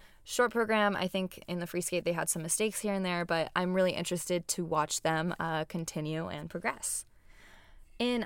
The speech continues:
ice dance as well, we had Christina Carrera and Anthony Ponomarenko from the U S. They finished just off the podium in fourth place,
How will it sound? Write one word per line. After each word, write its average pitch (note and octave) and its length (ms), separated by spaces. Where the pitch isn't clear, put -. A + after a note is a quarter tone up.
ice F3 240
dance F3 400
as E3+ 240
well, E3 420
we F#3+ 120
had F3 200
Christina F#3+ 460
Carrera F3+ 540
and F3 160
Anthony F3+ 340
Ponomarenko E3 680
from E3+ 240
the G3+ 80
U F#3 120
S. E3 280
They E3 140
finished F3 340
just - 200
off D3+ 200
the F#3 80
podium E3 360
in D#3+ 100
fourth - 280
place, G#3 500